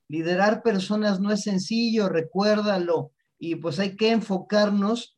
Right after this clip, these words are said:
en la generación de un liderazgo más humano. Y finalmente, se te van porque no te preocupas por tu desarrollo. Conversa con tu equipo y seguido, por favor,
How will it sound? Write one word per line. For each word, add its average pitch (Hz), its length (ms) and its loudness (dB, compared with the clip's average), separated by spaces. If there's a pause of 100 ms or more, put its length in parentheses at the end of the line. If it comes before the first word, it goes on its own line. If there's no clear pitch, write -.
en 208 240 -2
la 190 120 0
generación 160 840 -2
de 185 120 0
un 190 100 2
liderazgo 156 760 -2
más 139 600 -4
humano. 120 580 -4 (480)
Y 143 80 -12
finalmente, 214 880 0 (180)
se 160 200 -6
te 170 120 -2
van 196 260 0
porque 165 280 -6
no 185 160 -4
te 208 100 -2
preocupas 180 500 -2
por 170 180 -6
tu 185 80 -4
desarrollo. 208 720 0 (240)
Conversa 233 560 2
con 196 160 2
tu 190 100 -2
equipo 220 720 0 (280)
y 147 100 -8
seguido, 147 560 -4
por 139 160 -6
favor, 190 560 0